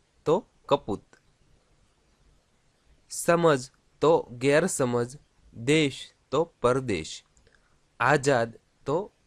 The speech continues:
ગુલામ, જીવન તો મરણ, હિંમત તો નાહિંમત, ધ્યાન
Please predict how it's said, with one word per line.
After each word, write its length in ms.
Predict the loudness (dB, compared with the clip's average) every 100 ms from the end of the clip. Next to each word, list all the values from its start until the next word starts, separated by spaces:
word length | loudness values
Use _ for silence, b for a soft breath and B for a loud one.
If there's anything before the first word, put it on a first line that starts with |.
| _
ગુલામ, 480 | -16 -8 -2 -2 -2 -8 -14 _ _ _ _ _ _ _ -14
જીવન 460 | -4 -2 2 0 -2 -14 _ _
તો 100 | -6 -6 -8
મરણ, 480 | -4 0 2 0 -4 -12 _ _ _ _ _ _ _ _ _ -8
હિંમત 460 | -6 -4 -4 -6 _ _ _ _
તો 100 | -4 -4 -6 _ -14 -4
નાહિંમત, 680 | 0 0 -2 -6 -4 -6 -6 _ _ _ _ _ _
ધ્યાન 460 | -12 -2 0 0